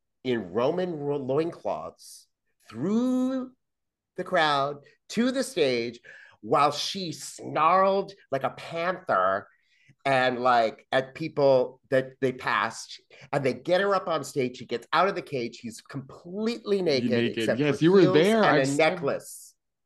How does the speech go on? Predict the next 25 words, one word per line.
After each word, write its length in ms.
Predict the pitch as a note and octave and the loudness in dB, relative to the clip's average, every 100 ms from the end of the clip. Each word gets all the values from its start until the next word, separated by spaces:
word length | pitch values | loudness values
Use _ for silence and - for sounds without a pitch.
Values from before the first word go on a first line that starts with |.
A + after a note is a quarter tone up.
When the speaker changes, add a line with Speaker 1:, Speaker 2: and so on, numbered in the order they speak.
| - | -6
Speaker 2:
I've 180 | F3 D#3 | -2 2
read 140 | F3+ | 4
about 260 | A3 C#3+ B2+ | 4 4 4
this 200 | A#2+ A#2+ | 0 0
and, 100 | A#2 | -2
like, 240 | A2+ G#2+ A#2+ A#2 - _ _ _ - | 0 -2 -4 -10 -14 _ _ _ -4
you 160 | D#3+ | 2
were 100 | E3+ | 2
in 280 | - D3 D#3 | 4 2 4
the 100 | C3+ | 4
room. 240 | B2+ A2+ G2+ | 2 0 -4
That's 220 | G#2+ - | -6 0
Speaker 1:
Oh. 80 | - | 4
Speaker 2:
crazy. 440 | - A2+ F#2+ F2+ - _ _ _ _ _ _ _ _ | 6 4 0 -4 -6 _ _ _ _ _ _ _ _
Speaker 1:
And 260 | F3+ F#3 D#3 | 2 2 2
we 140 | F#3+ | 0
were 100 | F3+ | 2
like, 360 | E3+ D#3+ D#3+ - _ _ _ _ _ _ _ _ _ _ _ _ - | 6 4 4 -8 _ _ _ _ _ _ _ _ _ _ _ _ 2
"Uh," 760 | D#3 B2+ A#3+ B3 A3+ F#3 G3 - _ _ | 4 6 6 6 4 2 -8 -16 _ _
like, 160 | G#3+ F#3 | 2 2
Speaker 2:
Yeah. 140 | - - - | 0 -10 -2
Speaker 1:
all 220 | F3 F3+ G#3 | 4 6 6
of 100 | G#3 | 4
us 200 | G#3 - _ | 0 -8 _
gagged, 480 | F3+ C#3 F#2+ F2 | 2 4 -2 -8